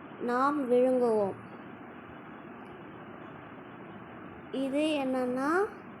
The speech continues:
பாகற்காய் தான். ஏன்னா அதோடைய பாடியும் முதலையோட பாடியும் ஒரே மாதிரி இருக்கும்.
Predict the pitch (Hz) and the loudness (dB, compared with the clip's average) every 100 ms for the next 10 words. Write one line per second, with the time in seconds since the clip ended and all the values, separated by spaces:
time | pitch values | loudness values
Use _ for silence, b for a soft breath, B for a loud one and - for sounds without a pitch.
0 | - 262 254 269 269 269 247 233 214 220 | -4 2 4 4 4 2 2 2 2 0
1 | 214 - - - - - - - 233 240 | -2 -4 -12 -12 -12 -12 -8 -2 0 2
2 | 247 254 247 214 214 220 214 226 226 220 | 4 4 4 2 2 2 2 2 2 2
3 | 233 247 285 359 370 - 247 247 247 277 | 2 4 4 2 0 -6 0 2 4 6
4 | 262 254 233 226 226 220 226 247 285 254 | 6 4 2 0 0 0 0 0 0 0
5 | 226 233 240 220 214 202 - 208 - | 0 2 2 2 0 -2 -6 -10 -10